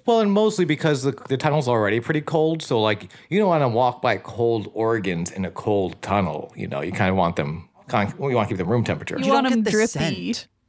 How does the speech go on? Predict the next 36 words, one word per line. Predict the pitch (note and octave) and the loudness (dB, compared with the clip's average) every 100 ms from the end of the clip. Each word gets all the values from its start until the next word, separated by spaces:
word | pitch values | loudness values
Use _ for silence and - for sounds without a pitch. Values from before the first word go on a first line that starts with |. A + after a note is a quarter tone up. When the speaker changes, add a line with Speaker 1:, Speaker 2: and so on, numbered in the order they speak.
| _ _ - | _ _ -2
Speaker 3:
of | C3 | 0
a | |
Speaker 1:
Mm-hmm. | A#2+ | 2
Speaker 3:
cold | G#2 B2 A2 B2 | 4 4 4 4
Speaker 1:
Oh, | |
Speaker 3:
organ. | B2+ A#2+ | 4 4
Speaker 1:
yeah. | G2 E2 B1 - _ _ _ - _ | 2 0 -8 -20 _ _ _ -20 _
Y-, | E3 - | -10 0
right, | E3 C3+ | 0 0
for | - | -2
the | C3+ | -2
drip, | A#2+ C3 C#3 - | 2 2 0 -6
the | C3 B2 | -4 0
drippy, | C#3+ C#3+ C#3 C3+ B2+ A#2+ | 2 2 2 4 2 0
the | G#2 | -2
scenty, | G2 A2+ G#2+ A2 A2 G#2 | -2 0 0 2 0 0
definitely. | G2 F2 - E2+ - - _ - | 0 -4 -4 -12 -14 -16 _ 2
Speaker 3:
All | F#3 A3+ | 4 4
Speaker 1:
Super | A3+ F#3 A2 | 4 4 4
Speaker 3:
five | G3 F3+ F#3+ | 4 4 2
Speaker 1:
important. | |
Speaker 3:
senses, | - F3+ G3 G3+ G2+ F2 A#2+ - | 2 2 2 2 0 -4 -6 0
including | C#3 D3 F3+ G#3+ G3 | 2 4 4 4 4
the | G#2 | 2
sixth | - F3 - D3 | 0 -2 0 0
one, | G#2 F#2 | 0 0
because | F#2+ G#2+ | 0 0
you're | E3 | 0
gonna | D#4 E3 | 2 2
start | - B2+ | 2 2
seeing | C3+ D3 | 2 2
those | C3 A#2+ | 4 2
children | - F3 A3 B2 | 2 0 2 2
in | A2+ | 2
that | B2 B2 | 2 2
tunnel. | D#3 F3+ B3+ - | 2 2 0 -2